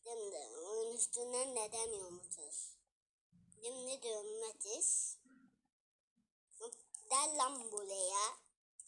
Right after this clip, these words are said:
Bardak elden de düştüymüş. Elden de düştü. Önde de attım, da da.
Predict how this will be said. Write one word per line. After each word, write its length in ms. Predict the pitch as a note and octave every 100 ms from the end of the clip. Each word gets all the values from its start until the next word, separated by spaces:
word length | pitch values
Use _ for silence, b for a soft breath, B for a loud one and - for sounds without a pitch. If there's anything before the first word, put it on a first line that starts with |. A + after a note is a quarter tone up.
| - -
Bardak 680 | C4+ C#4 C4+ C#4+ G4 G#4+ - -
elden 500 | - D#4 C#4+ E4 F#4+
de 280 | G#4 B4+ A4
düştüymüş. 1200 | A#4+ A4+ - - A4 G#4 A3 G#3+ F#4+ - - - - - - _ _ - - - - -
Elden 640 | - A#3+ A#3 D4 D#4+ F4 C4+
de 180 | G3
düştü. 680 | E3+ E3 - - E3+ F#3 D#4 - _ _ _ _ _ _ _ _ _ _ _ _ _ _ _ _ _ _ _ _
Önde 380 | B3+ C#4 D4 D#4
de 40 |
attım, 880 | D#4+ C#4+ B3+ A#3+ A#3+ - C4+ C#4+ D4
da 160 | E4
da. 140 | E4+